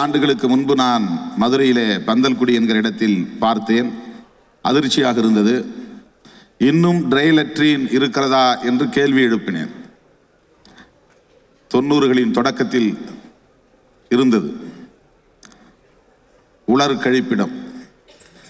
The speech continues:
அதாவது தண்ணீர் ஊற்றி சுத்தம் செய்ய முடியாது. உட்காருவதற்கு இடம் வைத்திருப்பார்கள். உட்காருகிறவன் உட்கார்ந்த பிறகு எழுந்து போய் விடுவான்.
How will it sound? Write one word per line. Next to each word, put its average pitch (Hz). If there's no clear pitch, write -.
அதாவது 139
தண்ணீர் 147
ஊற்றி 143
சுத்தம் 131
செய்ய 127
முடியாது. 113
உட்காருவதற்கு 147
இடம் 143
வைத்திருப்பார்கள். 127
உட்காருகிறவன் 143
உட்கார்ந்த 139
பிறகு 139
எழுந்து 135
போய் 127
விடுவான். 120